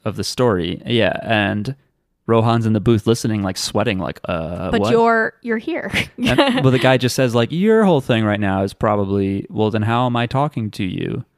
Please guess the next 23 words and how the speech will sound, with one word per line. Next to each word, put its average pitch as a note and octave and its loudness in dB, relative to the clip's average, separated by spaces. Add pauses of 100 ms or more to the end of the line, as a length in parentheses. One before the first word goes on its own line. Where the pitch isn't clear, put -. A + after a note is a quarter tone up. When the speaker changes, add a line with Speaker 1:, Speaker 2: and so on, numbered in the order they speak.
(500)
Speaker 1:
And G2+ -2
he's G2+ -2
like, G2 -4
"But, A2 2
you B2+ 0
know, B2 2
I A2 4
had G#2 2
a G2+ 2
lot G#2 2
of G3 0
money, C3 0 (440)
and G#2+ 0
I G2+ 2
was G2+ -2
able B2+ 2
to G#2+ -2
find C3 -2
someone G2 -2
who G2+ -4
would G2+ -4
listen G#2+ -4
to - -6